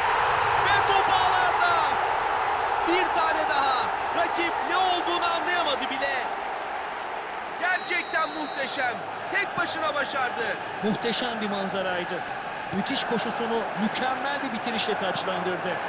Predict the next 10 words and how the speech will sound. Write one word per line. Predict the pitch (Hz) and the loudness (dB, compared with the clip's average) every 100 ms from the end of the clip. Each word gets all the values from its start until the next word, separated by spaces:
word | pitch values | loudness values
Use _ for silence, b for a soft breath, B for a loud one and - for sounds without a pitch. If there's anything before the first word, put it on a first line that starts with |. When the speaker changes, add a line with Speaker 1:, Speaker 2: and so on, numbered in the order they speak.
| - - - - - - - - - - - - - - - - - - - - - - - - - - - - | -4 -4 -4 -4 -4 -4 -4 -4 -4 -4 -4 -4 -4 -4 -4 -4 -6 -6 -6 -6 -6 -6 -6 -6 -6 -6 -6 -2
Speaker 1:
Evet, | - 339 302 - - | 0 2 0 -2 -2
fark | 339 330 311 | 0 0 -2
iki | 294 320 | -4 2
oldu. | 277 240 254 247 208 - - - - - 190 | 2 2 2 0 0 -4 -6 -6 -6 -4 -4
Speaker 2:
İkinci | - 214 226 | -2 -2 2
gol | 254 247 240 - - - | 2 2 2 -4 -6 -4
iki | 294 | -2
bakış | 240 214 254 | 0 0 0
açısını | 240 233 226 240 233 | 0 0 -2 -2 -2
da | 226 | -2